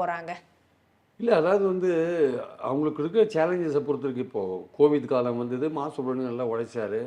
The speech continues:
Speaker 2: அதுக்கப்புறம் நம்ம சுகாதாரத்துறையை அவர் நல்லா தான் பண்ணிட்டு இருக்காரு. அதுல எந்த விதமான பிரச்சனையும் இல்ல. ஆ,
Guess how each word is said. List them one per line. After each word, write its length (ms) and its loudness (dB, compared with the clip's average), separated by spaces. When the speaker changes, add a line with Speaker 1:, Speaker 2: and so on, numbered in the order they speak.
Speaker 2:
அதுக்கப்புறம் 480 -6
நம்ம 260 0
சுகாதாரத்துறையை 680 0
அவர் 160 -4
நல்லா 160 -2
தான் 400 -2
பண்ணிட்டு 320 -6
இருக்காரு. 300 -6
அதுல 180 -4
எந்த 120 -2
விதமான 380 0
பிரச்சனையும் 460 -6
இல்ல. 260 -8
ஆ, 40 0